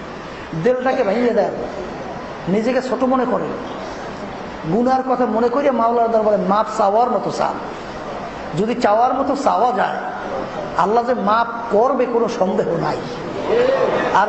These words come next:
বিশেষ করে আল্লাহ রাব্বুল আলামিন সবসময় তো বান্দাবান্দির গুনাহ মাফ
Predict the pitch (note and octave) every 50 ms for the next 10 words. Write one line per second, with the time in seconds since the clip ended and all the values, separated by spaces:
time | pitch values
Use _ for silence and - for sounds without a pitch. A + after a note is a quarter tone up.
0 | F3 D3+ F3 F3+ - D4 D4+ D4+ D4 - B3+ A3 F#3 D3 - - - - - -
1 | - - - - - - - - - - - - - D#3+ G3+ A3+ A#3+ A#3+ A#3+ A#3
2 | A#3+ B3+ B3+ B3+ B3+ B3 A#3+ - - G3 F#3+ - - C4 C4 C4+ B3 C4+ A#3+ B3+
3 | B3 B3 B3 B3 B3+ A#3+ B3 G#3+ A#3 A#3+ A#3+ A3+ A3+ A3